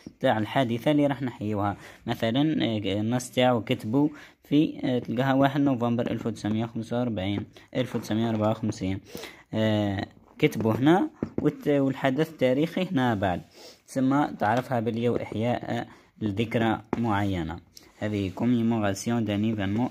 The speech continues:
هيستوريك. ننتقلوا للي بعده، اللي بعده اللي هو دينونسي،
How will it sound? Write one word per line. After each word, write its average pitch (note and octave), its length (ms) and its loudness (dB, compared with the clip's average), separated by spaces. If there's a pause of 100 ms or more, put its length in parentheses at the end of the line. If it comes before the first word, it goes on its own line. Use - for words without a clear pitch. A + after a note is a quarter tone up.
هيستوريك. F#2+ 500 -4 (460)
ننتقلوا D3 600 2
للي A#2 380 -4
بعده، G#2 480 0 (1040)
اللي B2+ 120 2
بعده C3+ 420 4
اللي B2 240 0
هو C3 280 2 (1600)
دينونسي، A#2 960 0